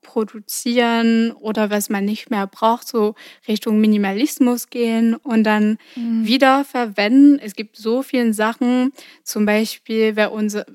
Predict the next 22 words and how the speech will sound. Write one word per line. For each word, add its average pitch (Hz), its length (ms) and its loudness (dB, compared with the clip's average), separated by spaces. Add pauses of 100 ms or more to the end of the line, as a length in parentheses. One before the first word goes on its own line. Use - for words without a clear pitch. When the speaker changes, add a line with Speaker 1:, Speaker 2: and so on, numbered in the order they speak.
(240)
Speaker 1:
wenn 208 180 0
es 202 140 -4
ein 202 280 -2
Loch 208 300 -2
in 233 160 2
unseren 220 400 2
Socken 226 540 -2
gibt, 226 340 -4
einfach 214 460 -4
die 214 140 -10
nicht 208 380 -6 (140)
wegwerfen, 233 600 0
sondern 202 480 -2
die 196 180 -10
wieder 202 240 -6
nähen 247 440 0
oder 240 420 -2
so. 233 320 0 (560)
Dann 226 240 2
recyceln 247 840 -2 (1080)
kommt 240 440 0
danach 240 400 2